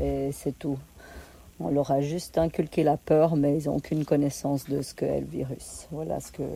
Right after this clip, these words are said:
ce qu'on peut vivre, euh, la plupart du temps dans ce genre de situation. Voilà pour les quelques anecdotes reliées à ce virus, que je me souviens en tout cas.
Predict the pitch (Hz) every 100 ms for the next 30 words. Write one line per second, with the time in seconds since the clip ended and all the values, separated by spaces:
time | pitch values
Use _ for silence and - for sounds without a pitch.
0 | 135 135 - 139 - 147 135 143 139 139
1 | 165 135 - - - - - - 160 -
2 | 151 160 135 147 139 151 139 139 - 135
3 | 139 131 - - 143 - - - - _
4 | _ - - 175 170 151 165 156 - -
5 | 202 - 165 160 156 147 143 143 - -
6 | 160 147 143 135 139 - 135 139 143 143
7 | 156 - - - - 131 135 135 - -
8 | 139 131 147 160 - - 165